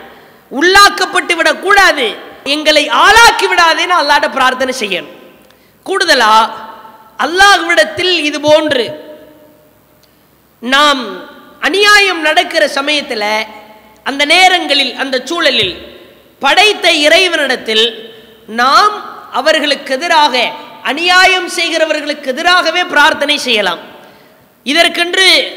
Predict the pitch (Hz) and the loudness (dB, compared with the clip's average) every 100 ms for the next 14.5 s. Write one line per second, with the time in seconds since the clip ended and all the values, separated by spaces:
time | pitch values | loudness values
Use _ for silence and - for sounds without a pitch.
0 | - - 339 359 330 320 339 349 339 294 | -18 -10 0 2 2 0 -2 -6 -4 2
1 | 294 285 262 233 175 - - - - _ | 0 0 -2 -4 -4 -12 -20 -20 -20 _
2 | - 277 285 294 370 370 349 349 349 294 | -4 -4 0 2 2 2 -2 -2 0 -2
3 | 370 415 - 381 370 349 370 359 262 180 | 0 -2 -2 -4 -4 0 2 2 -2 -8
4 | - - - - 233 311 392 403 381 294 | -14 -20 -20 -8 -4 -2 0 0 0 0
5 | 349 339 320 294 302 339 339 302 285 285 | -4 0 0 2 0 0 -2 2 2 2
6 | 330 302 294 262 247 220 220 156 - - | 2 2 2 0 -6 -4 -4 -6 -10 -6
7 | 277 302 294 254 294 302 277 254 240 240 | -4 -4 -6 -4 0 0 0 -2 0 0
8 | 214 208 277 370 - - - - - _ | -2 -2 -2 -2 -16 -20 -20 -20 -20 _
9 | _ _ _ _ - 311 370 381 359 320 | _ _ _ _ -2 2 4 2 2 0
10 | 285 330 302 269 247 240 233 - 233 254 | 2 0 0 0 2 2 0 -8 -2 0
11 | 262 294 302 254 202 220 180 - - - | 2 4 4 4 2 0 0 -4 -16 -20
12 | - - _ _ _ _ _ _ _ _ | -20 -20 _ _ _ _ _ _ _ _
13 | _ _ _ _ _ _ _ _ - 349 | _ _ _ _ _ _ _ _ -2 0
14 | 392 349 320 311 311 | 2 0 2 2 2